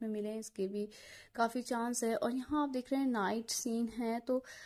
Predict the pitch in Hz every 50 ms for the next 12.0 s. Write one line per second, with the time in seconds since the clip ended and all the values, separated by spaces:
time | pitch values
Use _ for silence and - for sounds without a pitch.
0 | - - - - 277 277 - - - 349 330 320 302 285 285 269 294 294 294 277
1 | 262 254 - - 277 269 220 214 240 233 247 247 247 - - - 196 226 220 254
2 | - - 202 202 202 - 220 208 214 - 214 214 196 208 220 214 220 - - -
3 | 202 - - - - - - 226 226 220 208 214 226 247 240 - 214 202 202 -
4 | 208 202 202 220 214 214 - - - - - - - - _ - - - 247 220
5 | 214 220 226 233 220 - - 220 208 208 196 - 214 202 - - 202 202 208 196
6 | 214 208 214 220 220 214 - - 202 202 202 202 196 233 233 226 208 214 - -
7 | 208 208 214 214 220 - - 208 196 190 190 190 190 190 - - 220 214 233 226
8 | - 233 220 - 220 220 - - 190 196 - - 208 - - 202 196 196 196 196
9 | 196 196 196 208 196 180 202 190 190 196 196 202 196 - 208 202 196 196 196 196
10 | 190 196 185 185 185 190 - - - 202 196 - 202 196 190 208 208 208 208 202
11 | - 196 190 190 - 196 190 - - 190 196 202 190 - 185 175 180 185 185